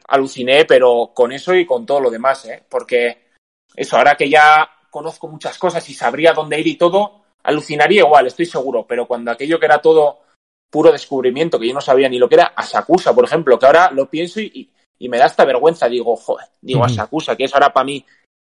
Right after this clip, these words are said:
Speaker 1: Entonces, claro, era dar un paso y, y descubrir cien cosas, y otro paso y otras cien. Entonces, buah, es que fue un viaje eso, alucinante, de, de descubrimiento total, pero total, total, que de esos que hoy en día es difícil de hacer.
Speaker 2: Es difícil, sí,
Speaker 1: Porque
Speaker 2: estaba pensando, sí.
Speaker 1: vas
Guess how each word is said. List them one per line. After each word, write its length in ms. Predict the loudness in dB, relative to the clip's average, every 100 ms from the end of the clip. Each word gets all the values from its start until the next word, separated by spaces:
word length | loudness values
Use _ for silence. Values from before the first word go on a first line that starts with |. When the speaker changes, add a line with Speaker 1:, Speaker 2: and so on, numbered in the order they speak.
| _ _ -20
Speaker 1:
Entonces, 340 | -8 -6 -2
claro, 340 | 2 2 0 _ -4
era 260 | 2 4
dar 180 | 4 2
un 160 | 0 -2
paso 500 | -2 0 -2 -2 -2
y, 180 | -8 -14
y 120 | -12
descubrir 420 | -12 -12 -4 -4 -2
cien 180 | -4
cosas, 580 | -2 -4 -4 -18 -20 -20 -2
y 100 | 2
otro 220 | 2 2
paso 140 | 4 6
y 20 |
otras 280 | 6 4 2
cien. 300 | -6 -6 -10 _ _ _ _ _ _ _ _ _
Entonces, 520 | -4 0 4 2 0
buah, 220 | -14 -14 -16
es 140 | -4
que 140 | 2 2
fue 160 | 2
un 60 | 4
viaje 280 | 2 4 2
eso, 400 | 4 0 0 _
alucinante, 680 | -2 -2 -4 -4 -4 -2 -4
de, 300 | -2 -4 -6 _ -2
de 180 | 2 2
descubrimiento 640 | 0 -6 -6 -6 -2 0
total, 340 | 2 2 0 -2 _
pero 260 | 6 6
total, 320 | 4 0 0 -2
total, 320 | 0 0 0
que 320 | -10 -14 _ _ _ _
de 140 | -4
esos 180 | -2 0
que 80 | 2
hoy 100 | 0
en 100 | 2
día 140 | 0
es 60 | 0
difícil 360 | -4 -8 -4
de 80 | -2
hacer. 220 | -2 -2 -6
Speaker 2:
Es 100 | -4
difícil, 440 | -4 -4 -4 -4
sí, 80 | -2
Speaker 1:
Porque 100 | -2
Speaker 2:
estaba 260 | 0 -2 -2
pensando, 460 | -4 -4 -4 -4
sí. 80 | -2
Speaker 1:
vas 120 | -2